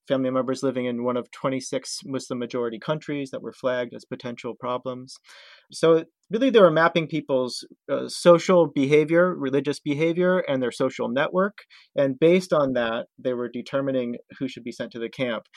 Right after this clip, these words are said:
There was actually a rating system associated with this. And as categories were applied to you, you moved from a trustworthy position to a normal position to an untrustworthy position. And, and as clearly as I can tell, the people that be, were determined to be untrustworthy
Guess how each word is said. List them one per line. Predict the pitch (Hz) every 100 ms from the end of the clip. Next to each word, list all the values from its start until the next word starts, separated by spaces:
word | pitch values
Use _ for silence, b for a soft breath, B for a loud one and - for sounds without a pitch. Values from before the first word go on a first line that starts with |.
| b b
There | 131
was | 139
actually | 143 135
a | 120
rating | 139 147 143
system | 135 131 - 127
associated | - 123 - 117 113
with | 117 -
this. | 117 -
And | 127 113 _ B B
as | 127 135 135 - - _ -
categories | - 156 143 143 139 131
were | 127
applied | 120 156 151 151
to | 151
you, | 135 127 123 120 -
you | 131 120
moved | 123 143 135
from | - 127 120 120 b b b
a | 120
trustworthy | - 175 160 165 165 151
position | 143 139 147 - 147 139
to | 135
a | 123
normal | 135 151 147
position | 139 139 143 - 139 127
to | -
an | 120
untrustworthy | 127 131 131 - - 110 107
position. | 110 110 101 113 107
And, | 120
and | 127 131 135
as | 123 - -
clearly | - 185 165 139
as | 131 -
I | 139
can | 147 139
tell, | 139 117 113 -
the | 135
people | 165 160 143
that | 127
be, | 120 123 123
were | 127
determined | 120 113 135 131
to | 120
be | 117
untrustworthy | 139 143 - 120 - 110 104 104